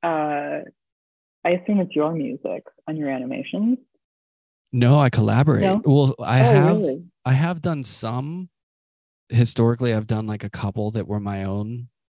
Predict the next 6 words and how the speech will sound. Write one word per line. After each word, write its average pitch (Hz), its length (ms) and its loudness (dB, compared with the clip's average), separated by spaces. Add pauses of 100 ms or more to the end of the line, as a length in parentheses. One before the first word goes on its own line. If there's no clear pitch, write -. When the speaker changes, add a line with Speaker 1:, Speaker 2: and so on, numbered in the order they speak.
(120)
Speaker 2:
um, 95 320 -4
Speaker 1:
Okay. - 160 -10
Speaker 2:
compositions, 104 580 -2
but 104 220 -2 (400)
I, 113 300 2 (440)
I've 113 220 -4